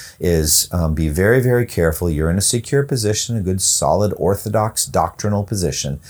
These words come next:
Watch yourself and be careful about false teaching.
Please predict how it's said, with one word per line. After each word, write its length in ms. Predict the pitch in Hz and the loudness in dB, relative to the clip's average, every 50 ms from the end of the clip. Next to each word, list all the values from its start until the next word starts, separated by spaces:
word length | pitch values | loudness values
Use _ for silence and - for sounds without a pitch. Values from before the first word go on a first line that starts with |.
| - - - - - _ _ _ - - | -20 -20 -20 -20 -20 _ _ _ -12 -8
Watch 460 | 78 76 82 92 92 90 - - - | -4 2 4 6 6 4 4 0 -2
yourself 520 | 67 65 - - - - - - - - | 0 0 -2 -2 -2 -4 -6 -6 -8 -6
and 120 | - 82 76 | -6 -4 -4
be 100 | 73 71 | -4 -4
careful 360 | - - 85 80 78 - 76 | -4 -2 -2 0 0 -2 -2
about 200 | 69 69 69 - | -2 -2 -4 -4
false 300 | - - 67 65 - - | -4 -4 -6 -4 -6 -8
teaching. 340 | - - - - - - | -10 -10 -12 -12 -14 -16